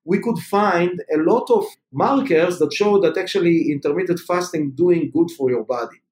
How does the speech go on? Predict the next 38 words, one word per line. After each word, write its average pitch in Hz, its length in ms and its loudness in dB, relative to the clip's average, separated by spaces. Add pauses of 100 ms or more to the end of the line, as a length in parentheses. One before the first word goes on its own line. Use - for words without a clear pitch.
(220)
So - 160 -2
I 147 80 4
can 156 160 0
give 175 160 4
you 175 80 6
an 156 100 2
example. 147 680 0 (480)
The - 100 2
glucose 208 500 2
level 113 360 0
or - 80 -4
fasting 175 460 0
glucose 135 380 0
level 107 320 -4
is 107 140 -8
going 110 280 -2
down. 95 340 -16
And, 107 260 -16
uh, 113 580 -8
as 143 120 0
I'm 139 100 2
sure 156 240 0
that 143 240 0
you 151 140 4
and 143 100 2
your 135 160 4
audience 139 460 0
know, 139 320 2
glucose 143 400 0
is 131 120 -6
very 139 240 0
important 131 640 -2
to 139 120 2
our 123 140 0
metabolism, 202 680 2
but 143 180 0
it's, 139 220 -2
uh, 135 140 2